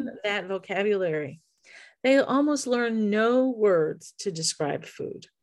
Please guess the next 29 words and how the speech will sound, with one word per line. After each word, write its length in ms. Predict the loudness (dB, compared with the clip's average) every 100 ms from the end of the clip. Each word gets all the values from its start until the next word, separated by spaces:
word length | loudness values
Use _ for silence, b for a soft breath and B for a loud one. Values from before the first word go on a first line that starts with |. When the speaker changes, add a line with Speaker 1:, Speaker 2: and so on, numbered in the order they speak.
| _ B B B B 2
Speaker 2:
And 100 | 4
we 120 | 8
don't 260 | 8 6 4
teach 440 | 2 2 2 2
those 260 | 4 4 2
words. 440 | 4 4 0 -6 -10 -10 -10
Speaker 1:
Mm-hmm. 160 | -2 0
Speaker 2:
Um, 520 | 0 0 -2 -4 -10 _ _ _ -18 -12
so 760 | -2 4 6 6 6 2 -2 -14 _ _ _ _ _ _ _ _ _
they 260 | -6 -2 0
aren't 400 | 2 0 -2 -8 _ _ _ 0
able 440 | 2 4 4 2
to 160 | -2 -6
make 300 | -4 -4 -4
an 100 | -4
analysis 960 | -2 -2 0 0 0 0 0 0 -2 -8
because 320 | -6 -4 0
they 220 | 0 0 -2
actually 420 | -8 -6 0 2
don't 260 | 4 2 2
have 220 | -2 -4
the 100 | -4
vocabulary 1080 | -2 -2 0 -2 0 2 4 4 4 0 -4
to 120 | -12
do 260 | -4 4 6
it. 280 | 6 2 -6 b b b b b 0
And 640 | 4 4 4 4 2 0 -4 _ _ _ _
I 240 | 0 0 -2
think 460 | -2 0 0 -4